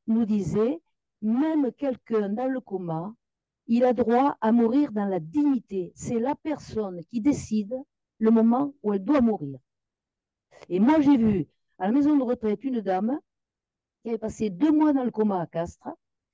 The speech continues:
Son fils me disait, le médecin me disait chaque semaine, on la fait partir, on la fait partir. Il a dit, non, je refuse. Et au bout de deux mois, elle s'en est sortie, elle est toute souriante, toute heureuse de vivre,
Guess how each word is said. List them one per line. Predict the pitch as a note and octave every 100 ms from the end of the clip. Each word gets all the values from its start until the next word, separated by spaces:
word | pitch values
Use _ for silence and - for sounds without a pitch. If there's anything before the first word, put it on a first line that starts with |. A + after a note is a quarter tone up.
| _ _ _
Son | - C#4+ C#4+
fils | - C#4
me | G#3+ G3
disait, | F3+ E3+ G3+ C#4 E4 _ _ _ -
le | A#3
médecin | C#4 C4 - B3+
me | G#3+
disait | G3+ G3+ A3
chaque | - A#3
semaine, | - G#3 G#3+ B3 - _ _ _ _ _ _ -
on |
la | A#3+
fait | A#3+ A3
partir, | G#3+ G3+ - C4+ C4+
on |
la | G#3+ G3
fait | G3+
partir. | F#3+ - - C4+
Il | B3
a | G3+
dit, | F#3+ B3+ C#4 -
non, | G#3 A#3 C#4 - -
je | F#3+
refuse. | C4 B3 - G3 E3 C#3+ _ _ _ _
Et | C#4
au | D4
bout | D#4
de | C4+
deux | G#3
mois, | F3+ F3 A3 D#4 _ _ -
elle | B3+
s'en | B3 A3
est |
sortie, | E3+ F3+ - - A3+ D4
elle | B3+
est | A#3
toute | - D#4 -
souriante, | - G#3+ F#3+ D#3+ D3+ G3+ C4+ D4 _ _ -
toute | E4 -
heureuse | B3+ A3 F#3+
de | E3+
vivre, | D3+ E3 G3+ C#4+